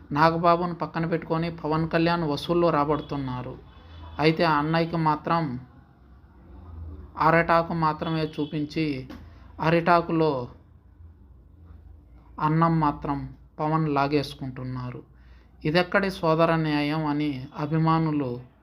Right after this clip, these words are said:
తెగ చెవులు కొరుక్కుంటున్నారు. వారు అనుకున్నదే తర్వాత నిజమైంది. అనకాపల్లిలో నాగబాబు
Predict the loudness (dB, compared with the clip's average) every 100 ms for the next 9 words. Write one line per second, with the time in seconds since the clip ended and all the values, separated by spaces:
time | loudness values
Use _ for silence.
0 | _ _ -6 0 0 2 2 2 0 -2
1 | -4 -8 -8 -8 -8 -8 -10 -14 -20 -20
2 | -16 0 4 4 4 0 -2 0 2 2
3 | 0 -2 0 -2 -2 -6 -6 -6 -6 -6
4 | -10 -12 -16 -20 -20 -6 -2 2 2 2
5 | 2 2 2 2 0 0 2 2 2